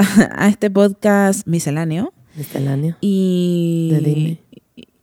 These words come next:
Speaker 1: de Disney y de, mm, no quiero decir basura, pero contenido liviano.
Speaker 2: No, yo voy a decir una ventanita.
Speaker 1: Una ventanita.
Speaker 2: Una
Speaker 1: Sí.
Speaker 2: ventanita de aire fresco.
Speaker 1: Sí. Me encanta. Oye, ya,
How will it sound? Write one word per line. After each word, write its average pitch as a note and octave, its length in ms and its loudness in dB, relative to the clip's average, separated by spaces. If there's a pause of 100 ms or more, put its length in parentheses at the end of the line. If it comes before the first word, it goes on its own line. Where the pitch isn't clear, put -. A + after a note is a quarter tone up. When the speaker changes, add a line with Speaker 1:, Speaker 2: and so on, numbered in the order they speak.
(160)
Speaker 1:
de F3 260 0
Disney A#3 640 0
y F3+ 200 2
de, D#3+ 540 2
mm, C3+ 480 -6 (460)
no F#3 120 -4
quiero G3+ 120 4
decir C#4 200 2
basura, - 500 -4 (580)
pero A3 160 6
contenido A3+ 380 2
liviano. E3 400 -2
Speaker 2:
No, F3 200 6
yo F#3+ 160 6
voy G#3+ 140 8
a G#3+ 40 8
decir G#3 340 2
una G3 220 4
ventanita. D#3+ 640 0 (280)
Speaker 1:
Una G#3+ 200 -2
ventanita. G#3 600 -6 (120)
Speaker 2:
Una E3+ 160 2
Speaker 1:
Sí. E3 40 4
Speaker 2:
ventanita E3+ 460 2
de G#3+ 80 0
aire F#3 180 0
fresco. D3 640 -8 (120)
Speaker 1:
Sí. G3 260 -14 (640)
Me G3 100 -6
encanta. G3+ 580 0
Oye, A#3+ 280 6
ya, A#3 240 6